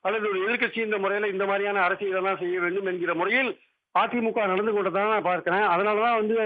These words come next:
ஸ்பீக்கர் வந்து ஒரு நாள் அவங்கள அவையில பங்கு கொள்ளக்கூடாதுன்னு சொல்லிட்டாரு. But அதே நேரம் முதல்வர் வந்து இல்ல, இல்ல, அவங்க எதிர்க்கட்சிகள் பங்கு கொள்ளணும், நீங்க வந்து உங்க,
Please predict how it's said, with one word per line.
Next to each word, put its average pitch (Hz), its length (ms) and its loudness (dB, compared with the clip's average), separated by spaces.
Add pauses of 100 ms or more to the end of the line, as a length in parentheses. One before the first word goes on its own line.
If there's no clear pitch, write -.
(180)
ஸ்பீக்கர் 208 360 -2
வந்து 202 200 0
ஒரு 180 160 0
நாள் 196 160 2
அவங்கள 180 220 2 (480)
அவையில 202 260 0
பங்கு 190 240 0
கொள்ளக்கூடாதுன்னு 180 540 0
சொல்லிட்டாரு. 160 400 2
But 208 120 0
அதே 202 200 2
நேரம் - 360 2
முதல்வர் 220 400 2
வந்து 226 160 0 (560)
இல்ல, 220 200 2
இல்ல, 208 160 0 (120)
அவங்க 196 200 0
எதிர்க்கட்சிகள் 196 500 -2
பங்கு 202 180 0
கொள்ளணும், 180 360 0
நீங்க 180 160 0
வந்து 190 180 -2
உங்க, 170 120 0